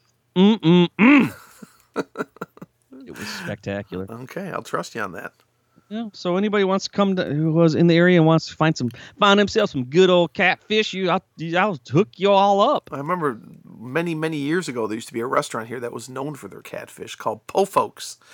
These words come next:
Speaker 2: Do you remember Po Folks?
Speaker 1: No, where was it?
Speaker 2: Uh, they used to be all over down here. Uh, twelve and
Speaker 1: Po
Speaker 2: Gratiot, there was a big one. Uh, it's actually, uh, Outback Steakhouse now, but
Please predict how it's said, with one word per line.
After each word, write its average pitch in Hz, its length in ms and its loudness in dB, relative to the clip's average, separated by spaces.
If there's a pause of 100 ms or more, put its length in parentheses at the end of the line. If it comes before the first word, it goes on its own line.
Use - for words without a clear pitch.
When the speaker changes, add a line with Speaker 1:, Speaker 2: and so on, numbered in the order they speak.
(240)
Speaker 2:
Do - 80 -16
you 131 80 -6
remember 160 220 -2
Po 202 180 2
Folks? 220 480 2 (460)
Speaker 1:
No, 220 400 4
where 156 180 4
was 214 240 2
it? 98 120 -6 (100)
Speaker 2:
Uh, 165 460 2
they 160 100 -2
used 170 160 -6
to 135 40 -12
be 123 120 -4
all 110 180 0
over 117 220 -6
down 120 220 -8
here. 120 280 -8 (240)
Uh, 113 380 -6 (580)
twelve 127 200 0
and 123 100 -10
Speaker 1:
Po 107 80 -8
Speaker 2:
Gratiot, 117 340 -2
there 127 100 -4
was 123 120 -8
a 117 60 -12
big 117 180 -8
one. 113 320 -10
Uh, 107 420 -8 (220)
it's - 160 -10
actually, 123 440 -6
uh, 110 260 -10
Outback 120 320 -4
Steakhouse 113 520 -8
now, 107 160 -12
but - 160 -12